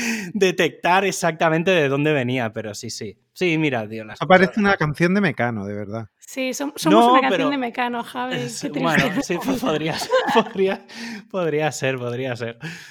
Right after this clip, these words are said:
Speaker 1: Pero bueno, bueno, es que han sido, joder, es que hemos echado muchas horas en los últimos años, hostia,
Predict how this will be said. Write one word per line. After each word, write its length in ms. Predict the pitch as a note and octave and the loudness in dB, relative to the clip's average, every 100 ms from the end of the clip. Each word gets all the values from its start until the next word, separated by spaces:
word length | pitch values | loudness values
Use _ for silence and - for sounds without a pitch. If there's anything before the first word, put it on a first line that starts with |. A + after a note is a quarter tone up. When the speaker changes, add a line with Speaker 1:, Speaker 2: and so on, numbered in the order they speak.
| - | -10
Speaker 1:
Pero 240 | - A#2+ A#2 | -2 0 2
bueno, 340 | B2 A#2 G2+ | 2 2 -2
bueno, 260 | A2 C3 A2 | -2 0 0
es 100 | A2+ | -2
que 60 | C3+ | -2
han 100 | B2+ | -2
sido, 320 | - A2 C3 | -4 -4 -4
joder, 340 | A#2+ A#2 G#2+ A#2 | -4 -10 -8 -8
es 120 | G#2+ | -6
que 180 | A#2+ A#2+ | -4 -4
hemos 240 | B2 B2+ | -4 -4
echado 240 | C3+ C3+ | -4 -2
muchas 340 | C#3 D3 C3+ A#2 | -2 -2 -4 -2
horas 400 | B2 A2+ G#2 G2 | -2 -2 -4 -6
en 120 | C3+ | -6
los 160 | A#2 A#2 | -6 -6
últimos 340 | A2+ C3 B2 | -6 -6 -6
años, 400 | B2+ C#3+ F3+ E3 | -6 -6 -6 -8
hostia, 380 | - - D3+ A#2+ | -14 -12 -8 -8